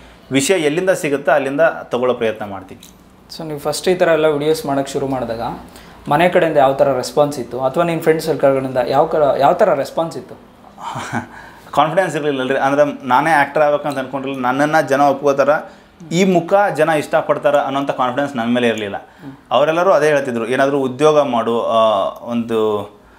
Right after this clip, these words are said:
Speaker 1: ಆ, ಸಂಪಾದನೆ ಬರೋ ಥರದ ಕೆಲಸ ಮಾಡು. ಈ ರೀತಿ ನೀನು, ಆ, ಎಲ್ಲೋ ಪಾಳು ಬಿದ್ದ ಮನೇಲಿ ಹೋಗಿ video ಮಾಡೋದ್ರಿಂದ ಯಾರು ನೋಡ್ತಾರೆ, ಯಾರು ನಿನ್ನ ಇಷ್ಟಪಡ್ತಾರೆ?" ಅಂತಂದಾಗ ಒಂದೊಂದ್ಸಲ ಅನಿಸ್ತಿತ್ತು.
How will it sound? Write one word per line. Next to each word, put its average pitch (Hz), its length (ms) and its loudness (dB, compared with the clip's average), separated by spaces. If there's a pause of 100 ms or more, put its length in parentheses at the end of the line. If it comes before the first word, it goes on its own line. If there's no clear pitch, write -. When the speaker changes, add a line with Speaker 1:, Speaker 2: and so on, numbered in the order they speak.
(260)
Speaker 1:
ಆ, 98 240 -4
ಸಂಪಾದನೆ 170 520 0
ಬರೋ 147 160 4
ಥರದ 139 200 2
ಕೆಲಸ 120 320 -2
ಮಾಡು. 117 240 2
ಈ 131 120 0
ರೀತಿ 139 280 0
ನೀನು, 131 520 2 (480)
ಆ, 98 360 2
ಎಲ್ಲೋ 131 200 4
ಪಾಳು 127 260 2
ಬಿದ್ದ 123 200 -6
ಮನೇಲಿ 123 180 0
ಹೋಗಿ 123 160 2
video 120 240 2
ಮಾಡೋದ್ರಿಂದ 117 420 0
ಯಾರು 113 360 0
ನೋಡ್ತಾರೆ, 113 400 -4
ಯಾರು 117 220 2
ನಿನ್ನ 123 160 0
ಇಷ್ಟಪಡ್ತಾರೆ?" 110 560 -2
ಅಂತಂದಾಗ 113 340 -2 (580)
ಒಂದೊಂದ್ಸಲ 160 280 2
ಅನಿಸ್ತಿತ್ತು. 151 640 -4